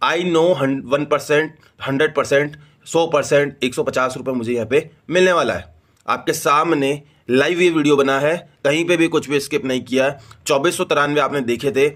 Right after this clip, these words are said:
अभी हम बैक करते हैं और अभी आपको दिखाते हैं अब चौबीस सौ तिरानवे से अभी कितने रुपए हो चुके हैं। छब्बीस सौ तैंतालीस रुपये, एक सौ पचास रुपये instantly मेरे इस वॉलेट अकाउंट में आ चुके हैं और अभी मेरा वॉलेट भी दिखा देता हूँ आपको।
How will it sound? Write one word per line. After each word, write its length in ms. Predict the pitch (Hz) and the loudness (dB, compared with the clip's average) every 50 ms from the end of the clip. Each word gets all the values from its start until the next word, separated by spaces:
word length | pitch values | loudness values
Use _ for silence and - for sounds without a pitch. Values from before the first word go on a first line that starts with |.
| - - - _ - - | -6 -20 -20 _ -8 -6
अभी 160 | - 135 147 160 | -4 0 0 0
हम 160 | 160 156 139 | 0 0 0
बैक 220 | 120 127 135 - - | -2 -2 -2 0 0
करते 220 | 143 123 120 131 | -2 0 2 2
हैं 60 | 139 | 4
और 60 | 143 | 4
अभी 200 | 135 135 135 139 | 4 2 2 2
आपको 280 | 143 131 127 - - 139 | 0 0 0 -2 -4 -4
दिखाते 340 | 117 113 - 127 117 110 135 | -4 -4 -4 -4 -2 0 0
हैं 80 | 135 | -2
अब 40 | 117 | 0
चौबीस 320 | - - 120 123 135 139 - | 0 -2 0 0 -2 -6 -6
सौ 60 | 151 | -8
तिरानवे 560 | 143 - - 135 127 131 135 143 143 151 156 | -8 -2 0 0 2 2 0 0 0 0 0
से 320 | 147 - 139 135 139 139 - _ _ - - - _ _ - | 0 0 0 0 0 -2 -6 _ _ -20 -20 -20 _ _ -4
अभी 160 | 147 139 156 | -2 -2 -2
कितने 320 | 147 - - - - 143 | -4 -4 -6 -2 0 2
रुपए 180 | 139 139 - 135 | 2 2 2 2
हो 160 | 127 120 117 | 0 -2 -4
चुके 240 | 110 - 107 - 104 | -8 -8 -10 -8 -6
हैं। 120 | 101 - - | -6 -6 -6
छब्बीस 460 | - - 143 117 117 151 165 165 165 | -6 -6 -6 -4 0 0 0 0 0
सौ 80 | - 147 | -6 -6
तैंतालीस 500 | - - 123 117 110 110 107 107 101 113 | -4 -2 0 0 0 0 -2 -4 -6 -8
रुपये, 280 | 98 101 98 - 123 | -12 -10 -4 -4 -4
एक 100 | 139 139 | -4 -2
सौ 100 | - 170 | -4 -6
पचास 420 | - - 135 139 127 135 151 151 151 | -4 -4 -2 -2 0 0 0 -2 -4
रुपये 280 | 147 120 104 127 143 151 156 - - _ _ _ - 160 | -8 -4 -2 -2 -2 -2 -6 -12 -20 _ _ _ -4 -2
instantly 640 | 180 185 185 - - 185 180 175 156 151 156 165 165 160 - _ - | -2 -2 -2 0 0 0 0 0 0 0 0 0 -4 -8 -14 _ -4
मेरे 480 | 233 131 139 143 151 156 170 170 165 - _ _ _ _ - | 0 2 2 4 4 2 2 0 -4 -10 _ _ _ _ -8
इस 80 | 147 143 | -6 -4
वॉलेट 300 | 135 127 131 139 147 147 | 0 0 2 2 2 2
अकाउंट 260 | 139 135 135 139 139 | 2 2 0 0 2
में 80 | 143 143 | 0 -2
आ 60 | 131 | -2
चुके 220 | 127 131 135 143 | -2 -4 -4 0
हैं 80 | 151 156 | 2 2
और 60 | 147 | 2
अभी 120 | 135 135 143 | 2 0 0
मेरा 180 | 143 143 143 | 0 0 0
वॉलेट 280 | 131 120 127 127 131 123 | 2 0 2 0 0 0
भी 80 | 139 | 0
दिखा 200 | 135 127 - 131 | -4 -4 -4 -4
देता 180 | 123 123 110 123 | -4 -4 -2 -2
हूँ 100 | 127 120 | 0 0
आपको। 320 | 117 113 - 143 160 160 | 0 -2 -2 -6 -6 -6